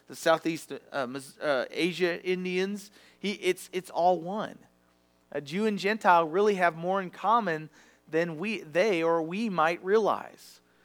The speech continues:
They had a different religion, but they had the same problem to deal with. We're both sinners in need of God's, uh, salvation.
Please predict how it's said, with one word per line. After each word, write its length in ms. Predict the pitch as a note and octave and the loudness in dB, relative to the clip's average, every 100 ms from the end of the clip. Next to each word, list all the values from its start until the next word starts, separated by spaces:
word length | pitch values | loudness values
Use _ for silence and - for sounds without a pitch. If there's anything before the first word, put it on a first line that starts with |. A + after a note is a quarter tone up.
| _ | _
They 140 | - E3 | -2 2
had 160 | G3 | 4
a 40 | F#3+ | 4
different 360 | F3 G3+ G3 | 2 2 0
religion, 640 | D#3+ E3+ - A#3 D#3+ F3 G#3 - _ _ _ | 0 4 4 4 -4 -6 -10 -16 _ _ _
but 120 | F3+ | -4
they 100 | F3 | 2
had 140 | G3 G#3+ | 4 4
the 80 | G3 | 2
same 340 | - A3+ A3+ | 0 0 -2
problem 480 | - A3+ C4+ A#3 F#3+ | 4 8 8 4 -2
to 120 | E3 | -6
deal 300 | F3 C#4 C4 | -2 0 0
with. 360 | D3 G2+ - - | 0 -4 -6 -2
We're 160 | F#3 | -2
both 500 | D#3+ D3+ G3 A3+ A#3 - - _ | 0 0 2 2 -2 -12 -20 _
sinners 580 | - A#3 B3 F3+ F3 | -6 0 2 0 -2
in 220 | - E3 E3+ | -6 -8 -6
need 220 | F#3 G3+ | -2 0
of 120 | F3+ | 0
God's, 300 | E3 D3+ D3 | 2 2 4
uh, 220 | D3+ D#3 | 0 0
salvation. 680 | - E3+ D3 C#3 G#3+ - G#2 | -4 0 0 0 -4 -6 -16